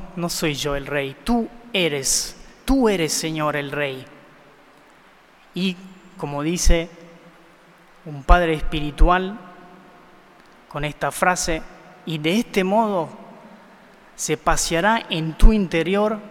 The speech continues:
el Señor, como en un paraíso espiritual,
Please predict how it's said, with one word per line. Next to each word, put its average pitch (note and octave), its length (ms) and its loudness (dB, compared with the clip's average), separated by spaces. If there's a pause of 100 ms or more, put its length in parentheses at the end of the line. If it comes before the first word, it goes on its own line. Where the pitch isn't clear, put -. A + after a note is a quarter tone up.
(160)
el D#3 160 -6
Señor, D3+ 500 -4 (760)
como F#3+ 260 -2
en F3 120 0
un D#3+ 140 -6
paraíso E3+ 540 2
espiritual, C#3+ 760 -2